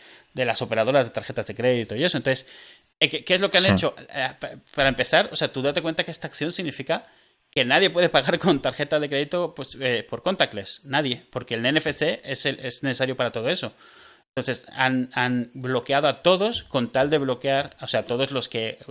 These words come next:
Speaker 1: lo utilizasen, que admi-, se admi-, a-, admitimos que en Estados Unidos no son tantos, pero aún así los han bloqueado a todos con tal de bloquear Apple Pay,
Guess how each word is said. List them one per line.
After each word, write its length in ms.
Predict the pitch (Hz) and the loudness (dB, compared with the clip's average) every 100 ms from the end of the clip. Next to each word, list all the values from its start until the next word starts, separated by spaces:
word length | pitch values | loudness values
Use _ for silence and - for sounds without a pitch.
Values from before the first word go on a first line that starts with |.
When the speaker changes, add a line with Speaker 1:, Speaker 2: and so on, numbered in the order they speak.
| 107 110 - - | -16 -16 -18 -8
Speaker 1:
lo 140 | 135 123 | -4 -4
utilizasen, 600 | 120 120 165 156 151 156 | -4 2 4 4 0 -8
que 180 | 113 107 | -10 -10
admi-, 360 | 123 123 - | -10 -10 -12
se 200 | 120 120 | -8 -8
admi-, 200 | 110 120 | -6 -8
a-, 140 | 113 - - - - - - | -8 -10 -10 -12 -12 -20 -12
admitimos 440 | 110 104 117 120 - | -8 -6 -4 -4 -4
que 80 | |
en 20 | 110 | -2
Estados 260 | 123 113 | -2 -2
Unidos 240 | 120 117 120 | -2 -2 -4
no 80 | |
son 180 | 110 110 | -6 -2
tantos, 440 | 120 131 - - - | 0 0 -4 -10 -8
pero 160 | 107 | -4
aún 140 | 104 113 | 0 0
así 340 | - 131 165 - | -2 -4 -4 -8
los 180 | 117 | -6
han 80 | 127 | -2
bloqueado 240 | 139 139 139 | 0 2 4
a 40 | |
todos 220 | 139 165 | 4 2
con 160 | - 110 | -2 -2
tal 100 | 135 | 0
de 60 | |
bloquear 240 | 139 139 147 | 0 0 2
Apple 220 | 143 147 | 2 2
Pay, 260 | 143 185 | 0 -2